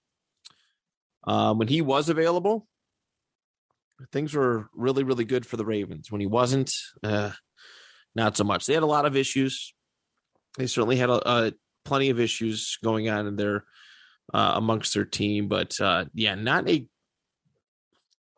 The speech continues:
excuse me, not the best year for, uh, for Mister Lamar Jackson. Two thousand eight hundred eighty-two passing yards, sixteen touchdowns, thirteen I N Ts.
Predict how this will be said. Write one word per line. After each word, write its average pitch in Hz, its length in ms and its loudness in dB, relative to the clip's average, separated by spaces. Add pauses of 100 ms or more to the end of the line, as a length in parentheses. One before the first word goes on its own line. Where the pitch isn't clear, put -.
(220)
excuse 120 240 0
me, - 160 -4 (140)
not 156 220 0
the 151 60 0
best 139 320 0
year 107 180 4
for, 101 280 -4
uh, 82 240 0 (100)
for 117 120 2
Mister 113 260 2
Lamar 104 260 2
Jackson. - 560 0 (960)
Two 165 100 0
thousand 165 220 2
eight 165 120 2
hundred 156 180 2
eighty-two 151 440 0
passing 139 400 -2
yards, 131 260 0
sixteen 127 380 -6
touchdowns, 123 580 0
thirteen 117 540 0
I 110 140 4
N 101 260 2
Ts. - 640 -6